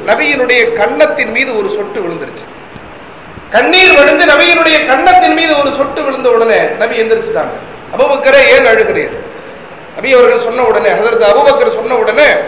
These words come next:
தன்னுடைய உமிழ் நீரை எடுத்து கொட்டப்பட்ட இடத்திலே தடவினார். இவர்கள் இங்கே தங்கி இருக்கிறார்கள். அங்கே முற்றுகையிட்டவர்கள் என்ன ஆனது? நபி அவர்கள் வெளியேறும் நேரம் வரை காத்திருந்தார்கள்.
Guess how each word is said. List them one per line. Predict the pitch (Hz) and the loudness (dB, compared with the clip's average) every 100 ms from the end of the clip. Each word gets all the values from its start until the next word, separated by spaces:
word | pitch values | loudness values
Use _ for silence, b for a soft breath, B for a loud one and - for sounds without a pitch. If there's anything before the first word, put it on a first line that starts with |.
| - - - | -8 -16 -10
தன்னுடைய | 196 247 240 226 | -4 0 2 2
உமிழ் | - 220 311 302 | 2 0 0 0
நீரை | 269 240 240 | 2 4 4
எடுத்து | 220 - 220 | 4 2 0
கொட்டப்பட்ட | 233 220 226 - 294 247 247 | -2 -2 0 0 0 0 -2
இடத்திலே | 226 202 220 214 220 | -2 -2 -2 -2 -2
தடவினார். | 226 175 262 - - - - - - - B B - | -2 0 -2 -4 -8 -10 -16 -18 -20 -18 B B -8
இவர்கள் | 226 285 277 240 | 2 4 4 2
இங்கே | 262 277 269 | 2 2 2
தங்கி | 240 240 | 0 -2
இருக்கிறார்கள். | 240 220 214 190 - - - - - - | 0 0 2 2 0 -4 -12 -16 -18 -10
அங்கே | - 247 | -4 2
முற்றுகையிட்டவர்கள் | 240 254 349 330 302 - 285 269 269 | 2 2 0 2 2 4 4 4 4
என்ன | 247 277 | 4 4
ஆனது? | 262 262 247 247 - - - - - | 4 4 4 2 0 -4 -8 -12 -2
நபி | 214 339 320 | 2 4 6
அவர்கள் | 285 285 294 | 6 6 4
வெளியேறும் | 240 254 330 320 311 285 | 4 4 4 6 6 4
நேரம் | 254 294 320 302 | 4 6 6 6
வரை | 285 294 | 4 4
காத்திருந்தார்கள். | 285 247 269 269 262 240 233 220 196 170 | 4 2 2 0 -2 2 4 4 2 -2